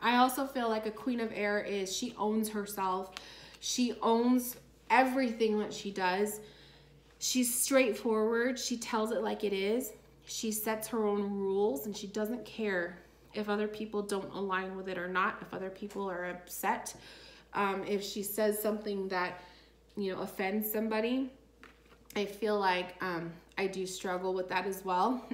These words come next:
<clears throat> A Queen of Swords is the ultimate court card that I struggle with the most. So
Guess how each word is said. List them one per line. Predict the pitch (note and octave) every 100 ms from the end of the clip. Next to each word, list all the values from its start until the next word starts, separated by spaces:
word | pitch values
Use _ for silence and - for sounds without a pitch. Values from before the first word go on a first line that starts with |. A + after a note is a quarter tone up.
| - - -
<clears throat> | C#4+ G#3 - - -
A |
Queen | G3+ - E4
of | A4
Swords | - B3+ A#3+ B3+ B3+
is | A3+
the | G#3
ultimate | - G3 G3 A3 G3
court | - F#3 F3
card | - G3 F#3+ G#3 - - - - -
that | G#3 G3 -
I | F#3 F#3
struggle | F3+ - F3 F3
with | E3+ E3+
the |
most. | F3 - - - - -
So | - D3+ E3